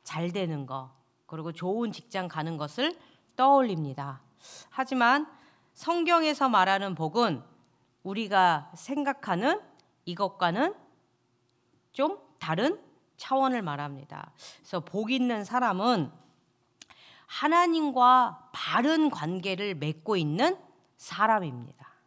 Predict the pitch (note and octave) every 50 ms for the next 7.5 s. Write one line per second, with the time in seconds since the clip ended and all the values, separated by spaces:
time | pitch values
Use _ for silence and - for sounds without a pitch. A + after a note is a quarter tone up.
0 | _ _ _ _ _ _ _ _ _ F3 D#3+ - _ _ _ _ - - G3+ G#3+
1 | - - _ _ _ _ _ _ _ _ _ _ - - D4 D#4+ E4+ E4 E4+ D#4
2 | D4+ D4 C#4 C4+ C4+ C4+ C4 C4 C4+ - D4+ F4+ - - - D#4 D4+ C4+ C4+ B3
3 | B3+ F#3 C#3 - _ - - G3+ A3 C#4+ E4+ F#4+ F#4+ - - - _ _ _ _
4 | - D3 E3+ G#3+ B3 C4+ C4 - C#4+ C#4+ C4+ C4 C4+ - A3+ G#3+ B3 A#3+ - -
5 | B3+ B3 B3 A3+ F#3 D#3 E3 G#3+ G3+ - B3 G#3 G3 F3+ F3+ F#3+ G3 F#3 D#3 B2+
6 | - - - _ _ _ _ _ - - G3 A3+ A#3+ B3 A#3+ A3+ G3 E3 C#3+ C#3+
7 | - - - E3+ D#3 C#3 B2 - -